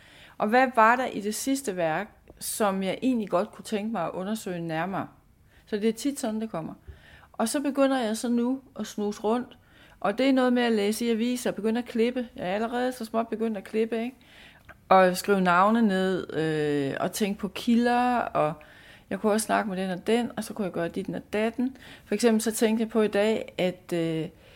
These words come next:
det kunne være, at jeg skulle prøve at få noget Botox, som jeg ellers aldrig har prøvet. Fordi jeg tænker, at det kunne være en,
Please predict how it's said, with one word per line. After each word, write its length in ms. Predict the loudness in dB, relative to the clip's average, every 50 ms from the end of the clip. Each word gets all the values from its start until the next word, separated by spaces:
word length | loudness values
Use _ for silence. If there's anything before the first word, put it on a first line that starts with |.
| -20 -20 -14 -4 -2
det 100 | 0 2
kunne 100 | 4 4
være, 200 | 6 6 6 6
at 60 | 4
jeg 120 | 2 0
skulle 200 | 0 -2 -4 -6
prøve 340 | -2 0 2 4 4 4 2
at 80 | 0 0
få 100 | -2 -2
noget 220 | -2 -2 -2 0
Botox, 600 | 2 2 2 2 0 -2 -2 -2 -4 -10 -14 -16 -18 -20 -20 -20 _ _ _ -20 -20 -20 -20 -20 -20 -20 -20 -12
som 220 | -6 -4 -2 0 0
jeg 100 | 2 2
ellers 360 | 2 0 0 -2 -4 -6 -8 -4 -2
aldrig 260 | 0 2 2 2 0
har 60 | -2 -2
prøvet. 380 | -2 0 0 2 2 0 -4 -8 -12 _ _ _ _ -20 _ _
Fordi 340 | -8 -4 0 2 4 4 4
jeg 120 | 2 2
tænker, 520 | 0 0 0 0 0 0 0 0 0 0 -2 -2 -2
at 380 | -4 -4 -4 -6 -8 -14 -16 -18 _ _ _ _ _ _ _ _
det 140 | -2 -2 -2
kunne 220 | -2 -4 -6 -4 0
være 320 | 0 0 0 0 -2 -4
en, 460 | -4 -4 -4 -4 -4 -6 -6 -8 -10